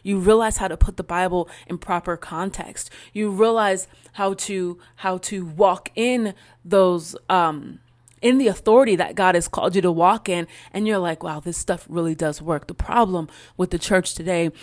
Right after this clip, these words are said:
is that we think a lot of this stuff really doesn't mean exactly what it means. We look to it, we look to the Bible more as a guideline, uh, a, a, a loose guideline as to how we should live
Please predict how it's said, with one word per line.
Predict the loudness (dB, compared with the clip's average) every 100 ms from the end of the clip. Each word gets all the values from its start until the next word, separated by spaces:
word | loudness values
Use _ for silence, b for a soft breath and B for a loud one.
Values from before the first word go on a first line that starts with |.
| B -4
is | 0
that | 2 2
we | 0
think | -2 -2 -2 -2
a | -4
lot | -2 -2
of | -2
this | -4
stuff | -2 -4 -2
really | 2 2
doesn't | 2 0 -2 -4
mean | -4 -2
exactly | -4 -2 -2 -2 -6 -2
what | 0 2
it | 0 -4
means. | -4 0 0 -2 -6 B B B
We | 0
look | 2 4 2 2
to | -4 0
it, | 0 0 -12 _ _ _ _ _ _ -14
we | -4 0
look | 0 -2
to | -6
the |
Bible | 0 2 4 2 -2 B B
more | -2 2 2 2
as | -2
a | -4
guideline, | -4 -2 2 2 0 -2 -2 -4 B B B _ -2
uh, | 2 2 -2 -6 -20 _ _ _ -4
a, | -2 -2 -4 -6
a, | -4 -6 _ 0
a |
loose | 0 2 2 2 0 -6 -8
guideline | 0 4 4 4 0 -2 -4 -4
as | -4 -4
to | -6
how | -4 2 2
we | 2 -2
should | -6 -8
live | 0 2 4 2